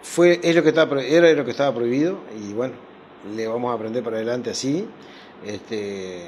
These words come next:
así que los esperamos a todos en esos dos locales, al que le gusta el fuego artificial.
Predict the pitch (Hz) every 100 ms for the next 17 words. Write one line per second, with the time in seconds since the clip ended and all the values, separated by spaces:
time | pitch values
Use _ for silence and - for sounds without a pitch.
0 | 82 71 - - 92 95 110 113 110 107
1 | 110 113 107 104 - 135 139 117 101 98
2 | 110 107 107 139 180 190 - - - -
3 | - 101 95 101 110 110 107 95 113 98
4 | 92 95 113 139